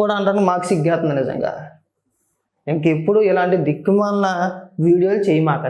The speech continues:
తెలిసి తెలియకుండా. అందుకు దొరికేస్తావు అడ్డంగా. మాట్లాడిన నిమిషం పక్కనే కనబడుతున్నాయి కదా నీ వీడియోలు, ట్రోల్ చేస్తున్నారు కదా నిన్ను. నేను సిగ్గుందా నీకు అసలు?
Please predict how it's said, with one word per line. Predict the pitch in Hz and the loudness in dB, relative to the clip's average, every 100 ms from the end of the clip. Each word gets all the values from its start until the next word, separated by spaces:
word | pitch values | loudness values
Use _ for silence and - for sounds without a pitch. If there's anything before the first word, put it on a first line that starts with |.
| 131 | -2
తెలిసి | 160 160 190 190 | -2 0 0 0
తెలియకుండా. | 143 139 - 139 135 135 131 | -2 -2 -4 -8 -6 -2 0
అందుకు | 156 156 | 2 2
దొరికేస్తావు | 151 156 226 226 165 | 2 0 0 0 0
అడ్డంగా. | 156 175 147 - - - _ _ _ _ _ _ _ _ _ _ _ _ _ _ - | 0 0 -2 -4 -8 -16 _ _ _ _ _ _ _ _ _ _ _ _ _ _ -2
మాట్లాడిన | 170 190 202 202 185 | -2 0 0 2 2
నిమిషం | 175 208 147 | 2 2 2
పక్కనే | 147 285 285 | 2 2 2
కనబడుతున్నాయి | 254 226 220 220 | 2 2 2 2
కదా | 202 180 | 4 2
నీ | 147 | 2
వీడియోలు, | 160 165 - - 156 156 - _ | 2 2 2 -2 -4 -10 -14 _
ట్రోల్ | 175 220 247 | 2 2 2
చేస్తున్నారు | 202 196 160 | 0 0 0
కదా | 180 254 | 0 0
నిన్ను. | - - 131 - - _ _ _ _ _ _ _ _ _ _ - | -4 -6 -10 -16 -20 _ _ _ _ _ _ _ _ _ _ -2
నేను | 175 | 0
సిగ్గుందా | 196 190 240 233 | 2 2 2 2
నీకు | 180 | 0
అసలు? | 170 151 | 0 0